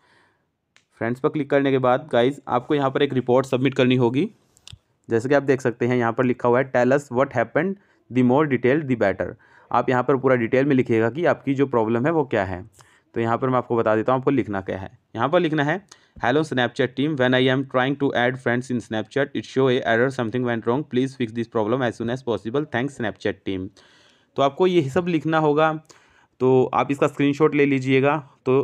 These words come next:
same as it is आप रिपोर्ट लिख सकते हैं। और यहाँ पर ऐड अटैचमेंट है, ऐड अटैचमेंट में जाने के बाद ऐड स्क्रीनशॉट, जो भी आपकी प्रॉब्लम का स्क्रीनशॉट था वो ऐड करिएगा। यहाँ पर वो स्क्रीनशॉट ऐड हो चुका है।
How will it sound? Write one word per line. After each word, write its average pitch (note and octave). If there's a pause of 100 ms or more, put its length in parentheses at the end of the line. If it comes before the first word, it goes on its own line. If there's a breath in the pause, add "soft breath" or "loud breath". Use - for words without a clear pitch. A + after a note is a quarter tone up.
same C3
as B2+
it C3
is C3
आप B2
रिपोर्ट A#2+
लिख A#2
सकते A#2+
हैं। C3
और A#2+
यहाँ A#2
पर D3+
ऐड A#2
अटैचमेंट B2
है, D#3 (480 soft breath)
ऐड A2+
अटैचमेंट B2
में C3
जाने A#2
के A#2
बाद A#2+
ऐड A#2
स्क्रीनशॉट, C3
जो A#2+
भी C3
आपकी B2+
प्रॉब्लम A#2+
का A#2
स्क्रीनशॉट A#2
था A#2
वो G#2+
ऐड G#2+
करिएगा। B2+ (480 loud breath)
यहाँ A2+
पर B2+
वो A#2+
स्क्रीनशॉट A#2
ऐड A#2+
हो A#2
चुका B2+
है। C#3+